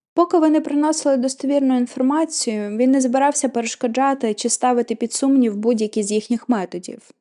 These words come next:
Шпигуни повинні були повернути спійманих ними, щоб їх ув'язнили. Герміона була необхідна для того,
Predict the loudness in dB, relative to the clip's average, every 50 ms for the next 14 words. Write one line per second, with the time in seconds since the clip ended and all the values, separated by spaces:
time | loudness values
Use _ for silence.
0 | _ _ _ _ _ _ _ _ _ _ _ _ _ _ _ _ _ _ _ _
1 | _ _ _ _ -10 -10 -8 0 0 2 4 4 4 4 2 2 2 0 2 4
2 | 4 4 4 4 4 4 2 2 2 2 0 0 2 2 2 2 2 2 2 0
3 | -2 -4 -4 -2 -2 0 0 2 2 2 0 0 -2 -2 -2 -2 -2 0 -2 -4
4 | -4 -4 -4 -6 -4 -2 -4 -4 -2 -2 -2 -2 0 0 0 0 0 0 0 -2
5 | -4 -6 -6 -8 -12 -14 _ _ _ _ _ _ _ _ _ _ _ _ _ _
6 | 0 0 2 4 4 4 4 4 4 2 2 2 2 2 2 0 0 -2 -4 -6
7 | -4 -4 -2 -2 -2 -2 -2 -4 -4 -4 -2 -2 -2 -2 -2 -2 -4 -4